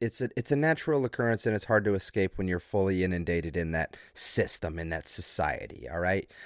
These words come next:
We're not gonna get into it. I agree with you. It's fucking gross.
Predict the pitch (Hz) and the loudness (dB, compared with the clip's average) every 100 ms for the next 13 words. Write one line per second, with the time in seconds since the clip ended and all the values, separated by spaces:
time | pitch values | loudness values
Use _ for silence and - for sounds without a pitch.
0 | - 110 120 127 135 113 117 110 110 98 | -8 0 2 2 0 2 2 4 4 2
1 | - 110 135 107 110 95 80 73 - - | 4 4 4 4 2 2 0 -6 -8 0
2 | 117 - 90 - 71 - - - | 0 0 -6 -6 -6 -8 -12 -16